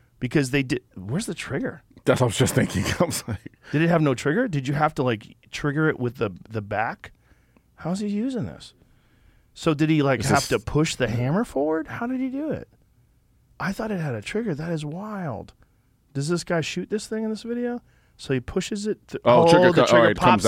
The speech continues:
Speaker 2: out.
Speaker 1: up.
Speaker 2: Yeah, yeah.
Speaker 1: Oh, interesting, interesting. And then the hammer b-, bus-, busts forward, and it ignites the,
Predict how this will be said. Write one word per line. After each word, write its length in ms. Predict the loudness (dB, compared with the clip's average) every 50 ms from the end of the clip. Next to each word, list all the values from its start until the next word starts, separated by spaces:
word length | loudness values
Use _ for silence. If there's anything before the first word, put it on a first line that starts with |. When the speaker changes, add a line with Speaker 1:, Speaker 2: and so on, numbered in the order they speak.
| 8
Speaker 2:
out. 140 | 8 8 8 6 6 6 4
Speaker 1:
up. 60 | 2 0
Speaker 2:
Yeah, 20 |
yeah. 140 | -2 -4 -4 -8 -12 _ _ _ _ _ -6 -4 -4 -2 -2 -2 0 0
Speaker 1:
Oh, 140 | 0 0 0 0
interesting, 1000 | -2 -4 -4 -4 -4 -6 -6 -6 -4 -2 -2 -2 -2 -4 -6 -8 -10 -14 -16 -10 -6
interesting. 680 | -4 -4 -4 -4 -6 -8 -10 -10 -10 -10 -10 -10 -12 -14 -18 _ _ _ _ _ _ _ _
And 220 | -2 -2 -2 0
then 500 | 2 2 2 2 2 0 0 -2 -4 -2
the 100 | -4 -4 -2
hammer 400 | 0 0 2 2 2 2 2 0
b-, 120 | 0 -4 -12 _ -12 -12 -8
bus-, 480 | -2 0 2 2 2 2 0 -4 -8 -14 _ -14 -14 -14 -14 -14 _ _ _ -20 -18 -16
busts 360 | -12 -4 -2 0 0 0 -2
forward, 520 | -4 -2 -2 0 0 0 -2 -2 -4 -6 -10 -14 _ _ _ _ _ _ _ _ _ _
and 120 | -6 -4 -4
it 100 | -4 -6
ignites 480 | -6 -6 -4 -4 -4 -4 -4 -8 -12
the, 300 | -10 -6 -4 -4 -4 -6